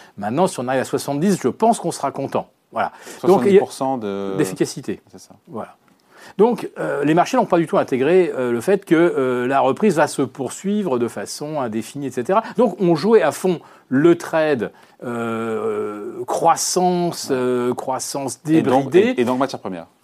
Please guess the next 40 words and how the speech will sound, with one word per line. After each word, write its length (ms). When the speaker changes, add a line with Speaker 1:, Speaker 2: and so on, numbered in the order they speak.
Speaker 1:
Et 120
donc, 300
matière 540
première, 320
naturellement. 640
Et 300
la 160
Chine 440
est 340
le 140
premier 260
acheteur 420
au 80
monde. 280
La 80
Chine 420
absorbe 540
cinquante 520
pour 180
cent 240
de 100
toutes 300
les 80
matières 360
premières 400
Speaker 2:
Oui. 60
Speaker 1:
consommées 360
dans 80
le 60
monde. 140
Et 60
je 80
Speaker 2:
Ouais. 40
Speaker 1:
pense 180
que 80
c'est 180
même 220
davantage 720
parce 220
que 260